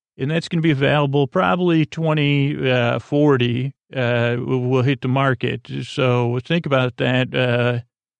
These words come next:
it, it's for now, and, uh, you know, send your deposits, uh,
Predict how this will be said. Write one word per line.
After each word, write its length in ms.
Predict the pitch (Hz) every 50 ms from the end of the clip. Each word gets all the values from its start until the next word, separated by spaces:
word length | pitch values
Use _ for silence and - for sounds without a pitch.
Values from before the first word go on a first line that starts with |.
| _ _ _ _ _ _ _ _ _ _ _ -
it, 220 | 139 135 123 127
it's 420 | 139 143 143 143 139 131 127 - _ - -
for 200 | - - 143 135
now, 540 | 127 135 143 139 131 117 120 117 117 117 131
and, 340 | 139 127 123 123 120 120 120
uh, 140 | 117 113
you 180 | 120 120 131 165
know, 100 | 170 135
send 280 | 117 - 175 160 160 160
your 80 | 160
deposits, 720 | 139 - - 165 156 160 151 131 - 127 113 - - - -
uh, 400 | 135 120 113 120 117 113 107 92